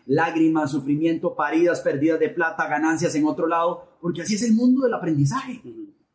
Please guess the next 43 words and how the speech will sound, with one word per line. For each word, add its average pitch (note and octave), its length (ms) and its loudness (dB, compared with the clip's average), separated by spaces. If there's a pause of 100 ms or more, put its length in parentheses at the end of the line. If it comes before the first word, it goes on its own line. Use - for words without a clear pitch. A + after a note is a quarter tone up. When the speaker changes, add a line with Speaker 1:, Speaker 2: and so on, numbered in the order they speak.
Speaker 1:
O A#2+ 60 -16
sea, E3 160 0
vos G3+ 240 -2
en A3 80 2
algún F#3 220 0
momento G3+ 300 -2
decís, F3+ 240 2
"Puchica, F#3 340 -2
se D3 80 0
me D#3 120 0
quemó F#3 200 0
una G3 200 -2
cámara, F3+ 360 0
mae, F#3 180 0
se, E3+ 120 2
voy F#3 200 0
por G3+ 140 0
otro F3 180 0
cable, F#3+ 320 0
mae, F#3+ 140 -4
¿dónde G3 160 0
estamos?". G3+ 320 -2 (220)
Mae, F#3+ 320 0
así G3+ 180 -6
pasa. - 440 -6 (120)
Ese C#3 140 -4
es F#3+ 60 0
el G3 160 0
mundo G#3 300 -4
de, E3 120 -2 (220)
del C3+ 200 0
aprendizaje. C3+ 760 0 (920)
Pero D#3+ 160 0
me D#3+ 100 0
escribían, C#3+ 420 0
yo E3+ 80 -4
me F3+ 60 0
acuerdo, F3 260 -2
muchos D3 200 0
mensajes D#3 240 2
que E3 80 -4
decían, D3 320 -2
"Ay, B3 300 -2